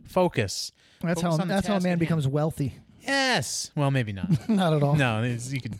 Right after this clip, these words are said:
Speaker 1: you
Speaker 2: Man becomes wealthy by moving money around on his, on a, on an app.
Speaker 1: Yeah. The, the bricklaying just ma-, lets you, you just die at fifty.
Speaker 2: Yeah. It sustains your alcohol problem too.
Speaker 1: Yeah.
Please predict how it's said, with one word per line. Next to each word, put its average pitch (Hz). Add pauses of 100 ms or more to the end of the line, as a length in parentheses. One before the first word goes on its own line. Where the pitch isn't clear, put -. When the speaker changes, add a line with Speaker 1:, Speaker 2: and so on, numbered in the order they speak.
Speaker 1:
you 135 (220)
Speaker 2:
Man 226
becomes 202
wealthy 190
by 165
moving 170
money 175
around 151
on 143
his, 131 (120)
on 147
a, 139
on 151
an 139
app. 151 (500)
Speaker 1:
Yeah. 120 (1500)
The, 156
the 147 (160)
bricklaying 139
just 117
ma-, 127
lets 123
you, 117 (200)
you 120
just 110
die 104
at 98
fifty. 110 (260)
Speaker 2:
Yeah. 139 (200)
It 156
sustains 175
your 147
alcohol 135
problem 131
too. 147 (960)
Speaker 1:
Yeah. 139